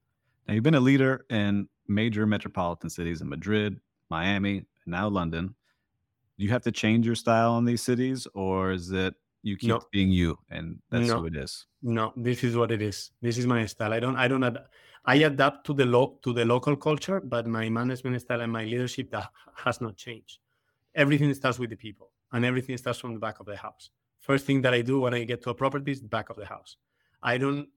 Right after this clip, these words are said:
Speaker 2: I don't start leading the property in the front until my back of the house is organized. I have always done it the same, always. Back of the house is, I mean, i-, is the way how, uh, I mean,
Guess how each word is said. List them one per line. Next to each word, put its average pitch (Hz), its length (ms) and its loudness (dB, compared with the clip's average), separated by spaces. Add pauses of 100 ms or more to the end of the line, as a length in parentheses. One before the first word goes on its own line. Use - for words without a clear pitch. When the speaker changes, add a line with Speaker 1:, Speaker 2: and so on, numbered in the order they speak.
Speaker 2:
I 127 80 -2
don't 143 240 0
start 131 300 0
leading 127 440 0
the 120 100 0
property 120 540 -6
in 117 80 -6
the 113 80 -8
front 151 420 -2
until 113 380 -12
my 110 140 -6
back 110 260 -6
of 113 80 -12
the 104 100 -8
house 107 280 -8
is 104 140 -12
organized. 98 500 -18 (1000)
I 123 120 2
have 127 300 0
always 139 280 6
done 113 180 -4
it 104 80 -10
the 104 80 -12
same, 107 240 -16 (640)
always. 113 440 -2 (760)
Back 135 200 0
of 135 80 2
the 135 100 2
house 135 260 0
is, 127 320 -6
I 120 100 2
mean, 120 280 0
i-, 139 160 -6
is 131 160 -2
the 127 100 2
way 120 160 4
how, 117 380 0
uh, 117 140 -16 (160)
I 127 60 -4
mean, 123 260 -2